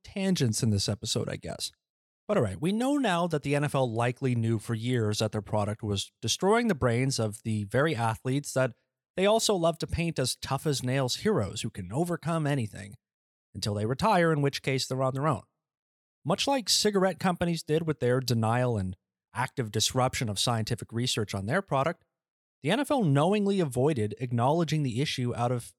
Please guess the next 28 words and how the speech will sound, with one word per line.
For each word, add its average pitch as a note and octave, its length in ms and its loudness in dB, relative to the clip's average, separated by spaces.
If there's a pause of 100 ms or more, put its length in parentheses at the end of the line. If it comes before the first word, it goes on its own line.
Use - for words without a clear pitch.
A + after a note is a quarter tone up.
(120)
fear G3+ 260 2
of D3 100 0
it D3+ 100 0
hurting D#3 320 0
the C#3 60 0
brand. A#2 520 -4 (840)
But - 60 -20
the D#3+ 100 0
thing A#3 200 0
is, G#3 320 0 (760)
even B3 300 0
now, D#3 400 0 (680)
the D3 80 2
N A3+ 100 2
F D4 120 -4
L C4+ 100 2
brand G3+ 300 2
has G3+ 120 2
never F#3 240 2
been B2 220 -2
stronger. E3 640 0 (760)
League A#3+ 220 0
revenue A3 360 4
in D3 80 2
two F3+ 160 0
thousand D#3 320 2
and G#2+ 100 -2
six, - 440 -2